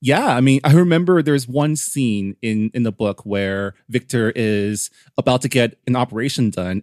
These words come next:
and the doctor just casually mentions, "Oh, as a value add, we can also give you du-, double eyelid surgery so you can fit in more <laughs> with, with your peers." And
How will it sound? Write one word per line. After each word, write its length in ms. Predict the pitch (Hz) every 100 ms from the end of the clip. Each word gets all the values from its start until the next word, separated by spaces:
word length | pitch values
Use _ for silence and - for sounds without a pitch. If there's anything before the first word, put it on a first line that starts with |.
| -
and 300 | 110 110 117
the 200 | - 120
doctor 280 | 127 131 113
just 120 | -
casually 520 | - 127 139 131 127
mentions, 360 | 107 107 101 101
"Oh, 280 | 156 127 104 _ _ _ _ _ _ _ 160
as 200 | 175 175
a 60 |
value 400 | 131 139 135 123 117
add, 340 | 110 95 92
we 140 | 101 120
can 140 | 117 127
also 240 | 123 120
give 220 | - 110
you 60 | 104
du-, 220 | 107 117
double 340 | - 110 113 -
eyelid 240 | 104 104
surgery 480 | - 98 - - 92
so 180 | - 101
you 120 | 104
can 120 | 104
fit 200 | - 104
in 160 | 101 95
more 300 | 92 92 -
<laughs> 60 | 165
with, 400 | 127 120 - -
with 180 | 127 -
your 100 | 113
peers." 480 | - - 107 - -
And 240 | 143 101